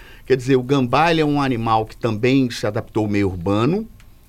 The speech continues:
Nós chamamos fauna sinantrópica, fauna que era nativa, que se transformou em urbana.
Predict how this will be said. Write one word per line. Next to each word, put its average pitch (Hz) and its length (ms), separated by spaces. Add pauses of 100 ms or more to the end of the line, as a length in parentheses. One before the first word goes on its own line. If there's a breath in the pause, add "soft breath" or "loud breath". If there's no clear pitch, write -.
(160)
Nós 95 140
chamamos 113 300
fauna 131 380
sinantrópica, 156 1120
fauna 104 560
que - 80
era 101 160
nativa, 98 520
que 95 240
se - 80
transformou 101 380
em 120 60
urbana. 160 480